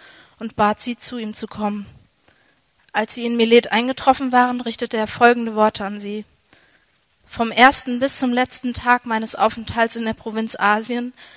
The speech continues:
war ich bei euch, und in dieser ganzen Zeit habt ihr gesehen, wie ich lebte und was ich tat. Ihr wisst, dass ich dem Herrn diente, ohne je überheblich aufzutreten. Ich diente ihm,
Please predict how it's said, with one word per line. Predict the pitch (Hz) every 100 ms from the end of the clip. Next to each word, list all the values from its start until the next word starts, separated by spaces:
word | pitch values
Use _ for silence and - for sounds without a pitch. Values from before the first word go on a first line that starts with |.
| _
war | 226 226
ich | 233
bei | - 214 196 208
euch, | 202 - - _ _ _ _
und | 226
in | 226 240
dieser | 240 240
ganzen | 233 262 277 269
Zeit | - 233 233
habt | 233 233
ihr | 226
gesehen, | 226 233 254 226 220
wie | 220
ich | -
lebte | 240 247 -
und | 214 208
was | 220 240
ich | -
tat. | 240 220 208 - _ _ _ _ _ _ _
Ihr | 220 208
wisst, | 269 - - - -
dass | 233
ich | 240
dem | 247 226
Herrn | 233 247 233
diente, | 214 214 - 214 - _ _ _
ohne | 240 254
je | 233 233 208
überheblich | 208 208 214 247 214 -
aufzutreten. | 208 - 190 - 220 - 226 220 _ _ _ _ _ _ _ - _
Ich | 220
diente | - 233 254 -
ihm, | 247 254